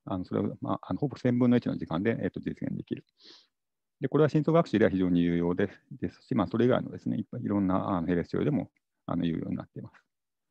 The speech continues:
それから、まあ、この辺は少し細かい話になりますが、演算機の構成に関する特許で、あの、倍精度、単精度、まあ、半精度の演算機で、あの、乗算回路を共有するような、まあ、あの、まあ、まあ、この辺についてちょ-、ちょっと細かい話があって、まあ、非常にややこしいですが、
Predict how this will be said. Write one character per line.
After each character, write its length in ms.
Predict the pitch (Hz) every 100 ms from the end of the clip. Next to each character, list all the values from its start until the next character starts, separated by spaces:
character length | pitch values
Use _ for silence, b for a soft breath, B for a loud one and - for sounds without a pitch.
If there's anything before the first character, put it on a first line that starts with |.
| _ _ _ _ _ _ _
そ 60 | 135
れ 40 |
か 100 | 131
ら、 40 | 127
ま 120 | 117
あ、 40 |
こ 100 | -
の 80 | 143
辺 160 | 151 - - 160
は 160 | 123
少 160 | - 175
し 20 |
細 160 | - 101
か 120 | 123 104
い 120 | 87 - _
話 280 | 98 85 98
に 80 |
な 60 | 90
り 80 | -
ま 80 | -
す 60 |
が、 80 | 120
演 120 | 110
算 100 | 110
機 60 | -
の 80 | -
構 160 | 92
成 120 | -
に 60 | 80
関 160 | - -
す 60 |
る 80 | -
特 160 | - -
許 140 | -
で、 180 | 123 - _ b b b _ _ _ _
あ 260 | - 98 92
の、 260 | 90 95 107
倍 200 | 123 135
精 140 | -
度、 80 | 110
単 220 | - 101
精 160 | - 101
度、 160 | - -
ま 120 | 92
あ、 20 |
半 160 | 95 95
精 140 | 98
度 80 | 90
の 80 | 85
演 100 | 85
算 180 | 92 90
機 140 | -
で、 240 | 131 147 b b b _ -
あ 140 | 98
の、 140 | 92 92
乗 180 | 117 131
算 200 | 151 -
回 140 | 151
路 80 | 87
を 20 |
共 180 | - 98
有 80 | 95
す 120 | -
る 60 | 98
よ 80 | 95
う 20 |
な、 140 | 95 -
ま 100 | 92
あ、 20 |
あ 40 |
の、 120 | 82
ま 180 | - -
あ、 80 | - -
ま 100 | 87
あ、 60 |
こ 120 | -
の 60 | 92
辺 140 | 101
に 80 | 95
つ 60 | 90
い 40 |
て 20 | -
ち 80 |
ょ-、 60 | -
ち 80 | 147
ょ 40 |
っ 20 |
と 60 | -
細 160 | 92 95
か 120 | -
い 40 |
話 220 | - 78
が 80 | -
あ 20 |
っ 40 | -
て、 60 |
ま 120 | - 80
あ、 20 |
非 100 | 101 -
常 80 |
に 60 | 87
や 60 | 82
や 40 |
こ 120 | -
し 80 | 90
い 40 | 104
で 120 | -
す 100 | 117
が、 180 | 117